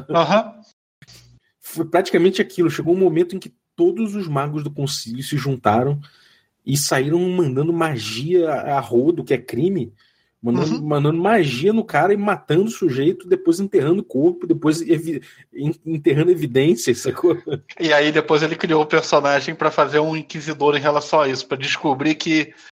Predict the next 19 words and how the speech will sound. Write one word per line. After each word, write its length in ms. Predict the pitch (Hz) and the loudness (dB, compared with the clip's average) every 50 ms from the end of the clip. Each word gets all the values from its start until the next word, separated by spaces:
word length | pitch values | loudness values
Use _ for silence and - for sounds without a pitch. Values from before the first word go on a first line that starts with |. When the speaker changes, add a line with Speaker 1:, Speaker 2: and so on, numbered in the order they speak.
| _ _ _ _ _ _ | _ _ _ _ _ _
Speaker 1:
que 100 | - - | -10 -4
mataram 480 | 156 156 160 151 - - 151 147 147 151 | 2 2 2 2 2 0 0 2 2 2
outro 200 | 151 151 151 - | 2 0 -2 -2
<laughs> 20 | |
personagem 580 | - 170 - - 202 190 - 170 160 - 202 185 | -2 -2 0 0 0 0 0 0 0 0 0 0
dele. 380 | 180 185 190 175 180 160 170 170 175 233 427 392 - - - - - - - 208 208 - - - _ _ - | 0 0 2 2 0 0 0 -2 -4 -2 -2 -4 -4 -6 -8 -20 -10 -6 -4 -4 -4 -6 -14 -20 _ _ -2
Speaker 2:
Eu, 800 | - - 233 - 196 254 240 202 - 214 190 180 185 175 - 151 185 | 0 0 2 2 2 2 2 2 0 0 -2 -4 -6 -6 -2 0 0
eu 60 | 208 | 2
achei 240 | 214 196 - 202 196 | 0 0 -2 -4 -6
que 60 | 180 | -4
fosse 220 | - 190 180 185 - | -2 -2 -2 -2 -2
fazer 280 | 196 190 175 165 185 | -2 -2 0 2 0
isso, 220 | 165 165 156 151 160 | 0 0 -2 -4 -6
mas 140 | 165 156 | -6 -4
não, 180 | 147 143 131 127 | -4 -2 0 0
ele 140 | 127 123 123 | 0 -2 -2
criou 180 | - 135 143 | -6 -8 -8
um 60 | 143 143 | -4 0
personagem 540 | - 220 202 - - - - 151 156 147 | 0 0 0 0 -6 -6 -6 -6 -8 -12